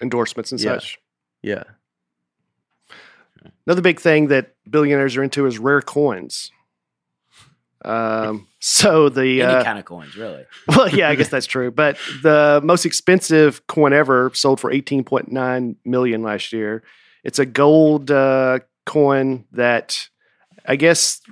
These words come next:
Speaker 1: Roosevelt ended the gold standard back in the nineteen thirties. This is a, where they didn't want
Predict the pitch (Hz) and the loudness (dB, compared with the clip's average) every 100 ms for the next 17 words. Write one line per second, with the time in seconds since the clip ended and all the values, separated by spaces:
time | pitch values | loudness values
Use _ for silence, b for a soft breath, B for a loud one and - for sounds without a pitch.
0 | - - 147 160 147 156 156 - 151 - | -12 2 4 4 4 4 2 -2 -18 -4
1 | 147 151 135 123 135 143 - 156 151 156 | 0 0 0 2 2 2 2 2 4 2
2 | 135 131 131 127 135 - 139 120 127 139 | 2 0 0 -2 -2 -2 -4 0 2 2
3 | 151 147 - - - 131 131 127 123 _ | -2 -6 -10 -12 -8 -6 -4 -4 -6 _
4 | _ - - 135 127 120 117 _ _ _ | _ -16 -4 2 2 2 -2 _ _ _
5 | _ _ _ 131 135 127 135 | _ _ _ -2 0 2 0